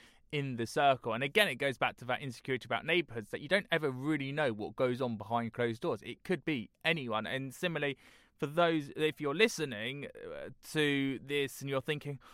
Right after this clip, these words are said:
"I don't actually really know my neighbour next door," it's the same type of thing, murder or not. You don't really know what's going on behind closed doors.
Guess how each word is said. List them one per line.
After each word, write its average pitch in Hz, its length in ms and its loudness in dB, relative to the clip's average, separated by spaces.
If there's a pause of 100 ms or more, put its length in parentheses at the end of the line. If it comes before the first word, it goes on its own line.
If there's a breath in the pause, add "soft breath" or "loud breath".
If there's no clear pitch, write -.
(140 loud breath)
"I - 80 -10
don't - 260 -8
actually - 340 -8
really 123 260 -2
know 117 140 -2
my 113 140 -2
neighbour 117 300 -4
next - 300 -6
door," 151 140 -4
it's 110 180 -14
the 127 80 -10
same 151 280 -2
type 127 200 -4
of 123 80 -12
thing, 135 360 -2
murder 139 300 6
or 120 220 0
not. 156 300 2
You 120 120 -4
don't 135 260 2
really 143 220 0
know 131 140 2
what's 92 160 -6
going 123 200 2
on 139 120 0
behind 120 260 -4
closed 120 240 -2
doors. 147 400 -2